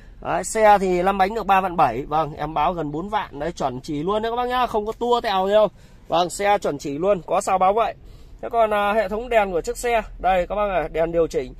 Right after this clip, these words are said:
Có rất nhiều chế độ sáng, đấy, có, à, điều chỉnh góc mở của đèn, à, gầm dưới, rồi, à, đèn sương mù,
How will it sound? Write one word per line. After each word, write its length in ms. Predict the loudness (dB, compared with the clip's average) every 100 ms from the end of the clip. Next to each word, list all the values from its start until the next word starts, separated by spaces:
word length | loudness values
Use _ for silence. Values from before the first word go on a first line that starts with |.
| -20 -16 -2
Có 380 | 2 4 2 0
rất 140 | -4
nhiều 140 | -2 -2
chế 160 | -2
độ 160 | -6 -8
sáng, 440 | -4 -2 -2 -4
đấy, 300 | 0 0 0
có, 200 | -4 -2
à, 240 | -2 -2 -2
điều 180 | -2 -2
chỉnh 220 | -6 -6
góc 320 | -4 -4 -6
mở 400 | -2 -2 0 -4 -2
của 320 | -4 -2 0
đèn, 360 | 0 0 -2
à, 240 | 0 0 0
gầm 260 | 0 -2
dưới, 240 | -2 -2 0 -2 -8 -20 -20 -6
rồi, 220 | -2 2
à, 80 | 4
đèn 200 | 4 2
sương 320 | -2 -4 -2
mù, 240 | -2 -2